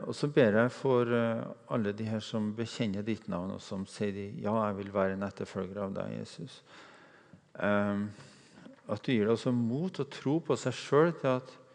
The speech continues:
«Jo, jeg kan bidra, jeg kan bidra inn i fellesskapet, jeg kan, ehm, lære noen å be, jeg kan, eh, dele hva du har gjort i livet, eh, mitt.»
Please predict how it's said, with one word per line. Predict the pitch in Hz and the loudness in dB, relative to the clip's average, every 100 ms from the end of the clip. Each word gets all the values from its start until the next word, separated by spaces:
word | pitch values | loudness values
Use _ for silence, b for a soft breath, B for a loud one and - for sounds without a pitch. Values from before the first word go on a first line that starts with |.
| b b - | b b -2
«Jo, | 120 190 | 2 2
jeg | - - | 0 -4
kan | - 127 175 277 180 - - - - _ _ _ _ | 0 2 4 2 0 -4 -20 -20 -20 _ _ _ _
bidra, | 156 147 107 98 85 | 0 2 2 2 2
jeg | - - | -2 -6
kan | - 170 190 | -2 0 2
bidra | 156 127 127 | 0 2 2
inn | 123 | 2
i | 120 | -2
fellesskapet, | 120 110 - - 98 87 - 107 | -4 -6 -10 -4 -2 -2 -4 -8
jeg | |
kan, | - - 135 160 156 B B B B B _ - | -6 0 0 0 -6 B B B B B _ -2
ehm, | 113 110 107 104 104 107 95 - - - - - - _ _ - | 2 4 4 2 -2 -4 -8 -10 -10 -12 -12 -16 -18 _ _ 0
lære | 117 127 127 | 6 6 6
noen | 113 | 4
å | 117 107 | 2 2
be, | 107 110 | 2 2
jeg | 104 | -2
kan, | - 120 120 135 B B B B - | -2 0 0 -2 B B B B -12
eh, | - 104 104 101 95 - | -4 0 2 0 -4 0
dele | 117 120 123 | 8 8 8
hva | - 117 | 0 0
du | 110 | 2
har | 107 | 2
gjort | 104 - | 0 -4
i | 107 | -6
livet, | 104 - 95 - - _ _ - - | -6 -6 -10 -12 -20 _ _ -16 -8
eh, | 92 87 95 98 - - | -4 -4 -4 -6 -10 -12
mitt.» | - 123 - - | -12 -12 -16 -20